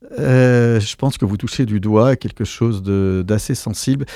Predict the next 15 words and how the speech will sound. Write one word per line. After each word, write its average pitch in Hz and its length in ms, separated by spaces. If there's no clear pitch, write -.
J'ai - 120
fait 143 120
toute 151 180
ma 156 60
scolarité 120 420
en 113 80
école 107 220
juive. 90 240
Euh, 98 600
Lucien 104 280
de 104 100
Hirsch, 127 360
Yavné 107 280
à 107 80
Paris. 113 440